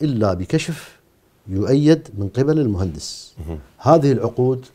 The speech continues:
Speaker 1: ولا عقد نهائيًا لقينا توقيع مهندس عليه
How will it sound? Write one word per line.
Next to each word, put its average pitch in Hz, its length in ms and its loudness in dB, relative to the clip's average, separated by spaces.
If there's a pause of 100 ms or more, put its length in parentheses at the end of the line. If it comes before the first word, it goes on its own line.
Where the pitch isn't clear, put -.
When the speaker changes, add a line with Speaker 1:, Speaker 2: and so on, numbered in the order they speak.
(300)
Speaker 1:
ولا 123 340 6
عقد 104 400 -2
نهائيًا 101 420 -2
لقينا 98 380 -2
توقيع 104 320 -6
مهندس 95 380 -8
عليه - 140 -16